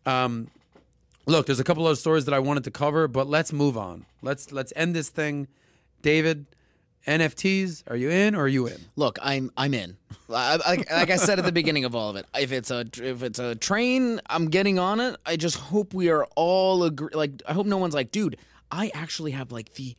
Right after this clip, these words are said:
Speaker 2: original picture of the," like, I hope you realize that, like, I, I have that too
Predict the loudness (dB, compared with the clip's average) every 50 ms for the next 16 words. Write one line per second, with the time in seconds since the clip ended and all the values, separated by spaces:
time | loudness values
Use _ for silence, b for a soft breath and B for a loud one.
0 | B B B B B B B -8 -6 -4 -2 -2 0 0 0 0 0 0 0 -2
1 | -2 -2 -2 -2 -2 -4 -4 -2 0 0 0 0 -2 -4 -6 -8 -8 -8 -12 _
2 | B B B B B -16 -12 -8 -8 -8 -6 -2 -2 -2 0 0 0 0 2 4
3 | 4 4 4 4 2 2 2 2 0 0 -2 -4 -2 -2 -2 -2 0 2 2 2
4 | 0 -2 -6 _ _ _ _ _ _ _ -6 -2 0 2 2 2 2 0 0 -2
5 | -2 0 0 0 0 0 -2